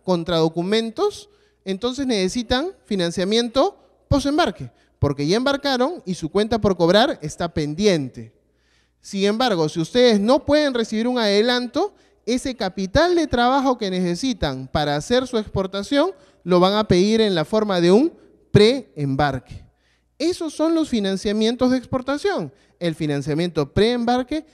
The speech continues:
y el financiamiento posembarque. Ahora, la pregunta es, ¿y por qué el banco lo divide en dos? ¿Por qué no dice financiamiento de exportación en general? Por una razón bien simple. El preembarque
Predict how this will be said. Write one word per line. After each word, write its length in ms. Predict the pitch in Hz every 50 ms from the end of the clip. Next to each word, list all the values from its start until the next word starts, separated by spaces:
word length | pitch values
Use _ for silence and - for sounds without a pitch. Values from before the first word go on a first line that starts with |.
| _ _ -
y 100 | 143 156
el 80 | 156
financiamiento 720 | 143 151 143 139 135 135 - 147 139 156 180 180 - 156 143
posembarque. 880 | - - 247 233 185 - - 131 123 120 117 117 107 101 _ - - _ _ _ _ -
Ahora, 240 | - 233 220 170 - - _ _ _
la 120 | - 196 208
pregunta 320 | 202 226 247 277 277 269
es, 100 | 269 214
¿y 100 | 185 220
por 160 | 190 226 247
qué 100 | 233 302
el 80 | 320 302
banco 260 | 302 320 320 - 339
lo 120 | 311 285 277
divide 340 | 247 202 202 240 240 240
en 140 | 240 226 220
dos? 520 | 214 254 240 196 - - - - - - - - - - - _ _ _ _ _ _ _ _ _
¿Por 180 | - 208 208 208
qué 140 | 208 269 277
no 120 | 277 269
dice 280 | 269 285 277 - 311 277
financiamiento 840 | - 247 214 196 175 170 170 - 196 180 214 240 254 240 285 254
de 100 | 226 202
exportación 800 | 180 - - - - 175 165 160 - 156 156 - 247 240 240 233
en 80 | 220
general? 560 | - 202 175 180 196 220 220 185 147 131 - _ _ _ _ _ _ _
Por 140 | - 202 190
una 220 | 208 233 254 254
razón 340 | 240 220 196 190 - 247 247
bien 160 | 247 254 247
simple. 560 | 240 - 294 269 220 175 139 139 123 113 123 - _ _ _ _ _ _ _ -
El 240 | 208 208 220 220
preembarque 920 | 208 - 311 349 370 349 294 247 254 269 285 285 277 - - 285 339 359